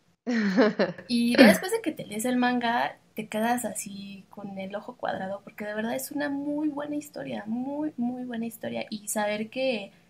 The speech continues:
Speaker 2: ahora la van a adaptar tal cual a, a anime es como, wow. Que incluso siento que es lo que también pasó con Sailor Moon, cuando hicieron esta versión de Sailor Moon Crystal, que ya es así como cien por ciento fiel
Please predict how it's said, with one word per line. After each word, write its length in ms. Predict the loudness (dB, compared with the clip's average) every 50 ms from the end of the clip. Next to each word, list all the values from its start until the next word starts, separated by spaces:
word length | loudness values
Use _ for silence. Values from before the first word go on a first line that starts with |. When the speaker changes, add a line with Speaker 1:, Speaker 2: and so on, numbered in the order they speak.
| _ _ _ _
Speaker 2:
ahora 380 | -4 -2 -2 -2 -2 -2 -2 -2
la 100 | -2 -2
van 220 | -4 -6 -4 -2
a 140 | -2 -2 -2
adaptar 480 | -2 -4 -6 -8 -6 -6 -6 -6 -6 -6
tal 220 | -6 -6 -6 -6 -10
cual 380 | -2 2 4 4 4 2 -4 -12 -18 _ _ _ _ _ _ _ _
a, 680 | 0 0 2 2 0 0 -2 -2 -4 -6 -6 -8 -12 -16 -16 -20 _ _ _ _ _ _ _ _ _ _ _ _
a 200 | -6 -4 -4 -4
anime 640 | -6 -6 -4 -2 0 0 0 0 0 -2 -4 -6 -8 _
es 420 | -10 -8 -8 -8 -8 -8 -10 -10 -10
como, 540 | -12 -12 -12 -10 -10 -10 -12 -14 -16 -20 -20 _ _ _ _ _ _ _ -4
wow. 360 | -2 0 0 0 -2 -4 -10 -18 _ _ _ _
Que 100 | -4 -4
incluso 540 | -2 -2 0 -2 -2 -2 -2 -2 -2 -2 -2
siento 300 | 0 0 0 0 -2 -6
que 120 | -6 -6
es 80 | -4 -4
lo 100 | -6 -6
que 100 | -6 -8
también 360 | -6 -6 -6 -6 -6 -6 -4
pasó 300 | -4 -4 -2 -4 -8 -8
con 180 | -6 -6 -6 -4
Sailor 340 | -2 -2 0 0 0 0
Moon, 240 | -2 -4 -4 -8 -14 -18 _ _ _ _ _ _ _ _ _ _ _ _ _ _
cuando 200 | -2 -2 -2 -2
hicieron 360 | -2 0 0 2 2 2 0
esta 300 | -2 -4 0 2 4 4
versión 380 | 4 2 0 -4 -6 -8 -10 -10
de 80 | -10
Sailor 340 | -8 -8 -8 -6 -6 -8 -8
Moon 200 | -8 -10 -12 -10
Crystal, 520 | -10 -10 -10 -10 -8 -6 -4 -4 -4 -6 -8
que 200 | -8 -10 -10 -8
ya 120 | -6 -8
es 120 | -8 -8 -10
así 160 | -12 -14 -16
como 540 | -14 -12 -12 -12 -10 -10 -10 -10 -10 -10 -12 -10
cien 220 | -10 -10 -8 -8
por 160 | -8 -10 -8
ciento 320 | -8 -8 -8 -8 -10 -12 -14
fiel 480 | -14 -12 -10 -8 -6 -6 -8 -10 -12